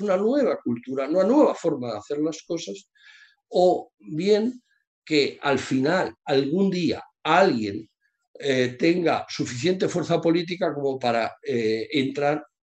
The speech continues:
y cambiar las cosas obligatoriamente. Y nos quedará como esa sensación de que perdimos la oportunidad de hacerlo. Tenemos que cambiar nuestra cultura.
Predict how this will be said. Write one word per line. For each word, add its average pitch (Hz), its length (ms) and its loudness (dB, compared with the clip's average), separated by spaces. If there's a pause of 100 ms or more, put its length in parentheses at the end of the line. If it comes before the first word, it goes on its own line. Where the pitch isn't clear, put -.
(640)
y 165 160 -2
cambiar 131 640 4 (160)
las 104 200 -10
cosas - 540 -6
obligatoriamente. 110 960 -4
Y 170 40 0
nos - 200 -2
quedará 165 460 0 (520)
como 156 600 6
esa 208 200 0
sensación 185 1000 0 (440)
de 156 120 -2
que 151 100 0
perdimos 165 920 -2
la 139 220 0
oportunidad 123 840 0 (200)
de 107 100 -10
hacerlo. 95 400 -10 (160)
Tenemos 175 320 -4
que 180 140 -2
cambiar 143 500 0
nuestra 120 420 -8
cultura. 101 520 -8